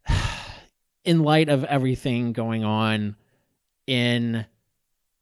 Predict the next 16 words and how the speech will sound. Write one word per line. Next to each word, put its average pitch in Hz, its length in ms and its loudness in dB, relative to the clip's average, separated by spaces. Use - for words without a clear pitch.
Palestine 113 1200 4
and 113 680 -4
with 131 180 -4
the 131 80 -4
Democratic 117 800 0
Party's 110 640 2
full-throated 139 1120 2
support, 107 580 2
I'm 170 160 2
gonna 160 160 2
have 127 180 2
a 117 60 0
real 110 300 0
hard 107 280 -4
time 107 320 -2
convicting 101 800 -4